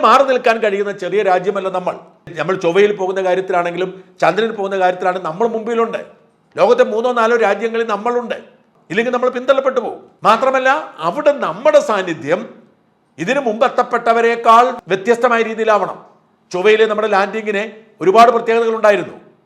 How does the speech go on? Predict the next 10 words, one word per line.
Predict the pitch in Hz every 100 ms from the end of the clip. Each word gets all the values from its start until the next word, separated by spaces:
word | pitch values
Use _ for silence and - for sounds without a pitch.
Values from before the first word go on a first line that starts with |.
| _ _ -
അമേരിക്കയ്ക്കോ | 151 214 220 214 190 233 208
സോവിയറ്റ് | 214 185
യൂണിയനൊന്നും | 233 226 220 220 196
സാധിക്കാത്ത | 190 196 220 226 226 208
വിധത്തിലുള്ള | 202 208 208 202 214 - - - _ -
വലിയ | 156 220 277
ലാൻഡിങ്ങാണ് | 233 214 214 202 196
നമ്മൾ | 190 185
നടത്തിയത്. | 170 143 104 - _ _ _
പുതിയ | 190 214